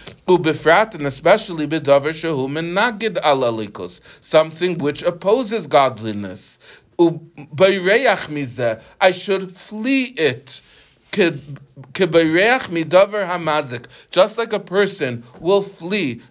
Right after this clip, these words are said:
a damaging thing. If there's a dog which is chasing me and barking at me, I run away.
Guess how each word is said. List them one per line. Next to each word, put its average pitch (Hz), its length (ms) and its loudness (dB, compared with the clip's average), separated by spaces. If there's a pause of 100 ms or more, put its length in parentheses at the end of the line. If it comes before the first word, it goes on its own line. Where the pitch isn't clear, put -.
(120)
a 160 200 2
damaging 180 760 -2
thing. 170 460 -4 (160)
If 127 140 -10
there's 147 280 -4
a 175 100 0
dog 165 540 0 (180)
which 143 220 -10
is 156 220 -8
chasing 196 640 -2
me 117 160 -8
and 180 200 -4
barking 214 480 0
at 151 160 -6
me, 135 140 -4
I 151 160 0
run 175 280 0
away. 208 380 0